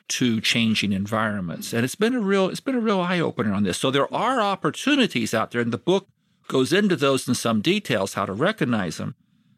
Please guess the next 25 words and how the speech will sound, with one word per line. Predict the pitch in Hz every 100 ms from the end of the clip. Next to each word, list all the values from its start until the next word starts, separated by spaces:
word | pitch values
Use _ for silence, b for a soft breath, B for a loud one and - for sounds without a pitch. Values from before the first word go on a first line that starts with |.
| -
So, | - 113 101 104 -
uh, | 110 117 113
well, | 135 156
with | 143
that, | 196 233 220
we | 139 139
should | - 135
probably | - 147 143
go | 135 135
ahead | 131 135 - -
and | 120 113 110
close | - 143 127 -
up, | 170 190 - 104 - -
uh, | 117 110 107
this | 107 156 190
podcast | - 139 123 - 120 135 -
of, | 123 113 -
uh, | 101 110
for | 98 131
the | 117
Bridges | 107 143 156 131
Across | 127 143 127 -
Every | 139 123
Divide | 113 113 110 107 123 -
podcast. | 110 - - 104 185